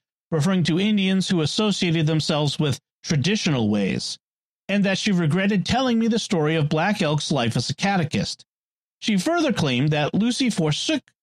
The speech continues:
her lifelong practice of Catholicism, and that she quit her membership in what Hilda Neihart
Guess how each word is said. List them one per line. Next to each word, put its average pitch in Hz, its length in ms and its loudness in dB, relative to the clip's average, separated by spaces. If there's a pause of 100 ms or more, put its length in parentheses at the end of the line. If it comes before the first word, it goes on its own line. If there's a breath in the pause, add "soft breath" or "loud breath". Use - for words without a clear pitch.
her 190 120 0
lifelong 208 600 0
practice 196 480 -2
of 120 100 0
Catholicism, 113 720 -2 (360 loud breath)
and 180 120 2
that 208 140 0
she 208 160 -2
quit 277 260 -2
her 233 140 0
membership 202 640 0
in 156 120 2
what 147 180 0
Hilda 165 240 0
Neihart 185 500 0